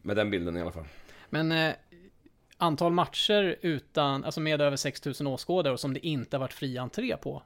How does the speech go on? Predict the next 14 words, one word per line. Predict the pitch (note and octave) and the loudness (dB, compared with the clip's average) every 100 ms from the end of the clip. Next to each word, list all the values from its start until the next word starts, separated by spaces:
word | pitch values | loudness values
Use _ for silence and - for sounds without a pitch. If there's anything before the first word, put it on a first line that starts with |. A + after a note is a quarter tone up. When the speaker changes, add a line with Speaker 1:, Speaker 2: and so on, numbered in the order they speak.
| - - - | -16 -18 -8
Speaker 2:
för | C3+ | -6
att | A#2+ | -4
det | |
har | A#2+ | -4
varit | A#2 | -4
någon | B2+ | -4
sån | - A#2 | -4 -2
här | |
Speaker 1:
Lätt | C2 | -4
räknat, | - F2+ - | -4 -8 -8
va? | D#2 - - - - | -10 -12 -20 -20 -12
Speaker 2:
Nej, | - C3 | -6 -2
det | C#3+ | 2
är, | G3 G3 F3+ | 2 2 2